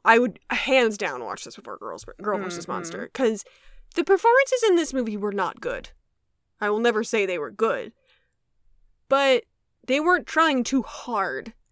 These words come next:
Speaker 2: Yeah.
Speaker 1: 'Cause in Girl versus Monster, they were trying really hard. And then this one, they were just like, "Welp, I'm in a movie."
Speaker 2: Yeah.
Speaker 1: Oodly-doo. Also, the, <laughs> I, <laughs> uh, <laughs> it's just so Canadian. Like, it was just so many, it was so many people. I was like, "Oh, this is filmed in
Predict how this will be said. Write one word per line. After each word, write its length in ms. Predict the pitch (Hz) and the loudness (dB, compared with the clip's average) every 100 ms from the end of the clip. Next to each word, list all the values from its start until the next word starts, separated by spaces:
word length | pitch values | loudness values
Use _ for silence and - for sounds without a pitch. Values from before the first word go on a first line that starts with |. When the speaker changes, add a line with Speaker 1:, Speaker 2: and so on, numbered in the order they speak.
| - | -12
Speaker 2:
Yeah. 160 | 185 - | -6 -4
Speaker 1:
'Cause 100 | 269 | -4
in 120 | 294 | -2
Girl 180 | 277 339 | 2 2
versus 340 | 339 349 311 | 2 -2 -2
Monster, 320 | 262 254 240 208 | 0 0 0 -2
they 100 | 202 | -2
were 80 | |
trying 480 | 180 - 208 190 202 202 | -4 -6 -4 -2 -2 -2
really 420 | 220 254 262 254 | 2 4 4 2
hard. 480 | 214 185 208 165 139 | 2 2 4 2 0
And 100 | 202 | 0
then 140 | 247 | 2
this 220 | 359 370 | 2 2
one, 100 | 349 | 0
they 100 | 269 | 2
were 80 | 247 | 0
just 140 | 208 | 0
like, 160 | 220 208 | -4 -4
"Welp, 320 | 185 220 370 - | 0 4 4 2
I'm 200 | 202 196 | -2 0
in 120 | 247 | 0
a 40 | |
movie." 560 | 277 349 440 240 233 302 _ _ _ | 4 6 4 2 -2 -4 _ _ _
Speaker 2:
Yeah. 240 | 202 170 | -2 0
Speaker 1:
Oodly-doo. 640 | 226 220 262 339 339 440 392 - - | 0 -2 0 4 8 10 10 8 -6
Also, 360 | - 269 247 240 | 4 4 6 2
the, 420 | 196 214 220 208 - - | 2 0 2 -2 -6 -16
<laughs> 120 | - | 0
I, 140 | 226 233 - 214 - _ - | 0 0 -10 -18 -20 _ -20
<laughs> 1800 | - 240 _ _ _ 831 855 880 831 807 807 - - - - - _ | -16 -18 _ _ _ -18 -14 -14 -14 _ -20 -20 -20 -20 -20 -20 _
uh, 600 | - 240 233 202 185 165 107 _ | -2 0 2 0 0 -2 -6 _
<laughs> 60 | 233 - - _ - _ _ _ - - - _ _ _ _ _ _ - | -12 -12 -18 _ -20 _ _ _ -20 -20 -20 _ _ _ _ _ _ 0
it's 240 | 403 339 | 2 2
just 160 | - 262 | 2 0
so 220 | - 277 | 4 4
Canadian. 800 | 233 - 226 196 190 185 190 180 | 4 2 0 0 2 -2 -2 -6
Like, 160 | - 262 | -4 0
it 60 | 302 | 0
was 100 | 285 | 0
just 180 | 294 | 0
so 160 | - 330 | 2 4
many, 320 | 320 302 285 | 4 2 0
it 120 | 262 | 0
was 120 | 262 240 | -2 0
so 140 | 277 | 2
many 100 | 269 | 2
people. 160 | 247 247 | 2 4
I 40 | 233 | 2
was 100 | 220 | 0
like, 120 | 208 | -2
"Oh, 380 | 170 240 240 233 | 0 2 2 2
this 200 | 226 233 | 0 -2
is 120 | 214 - | -8 -8
filmed 380 | 175 151 151 | -8 -8 -8
in 320 | 156 147 147 | -8 -8 -10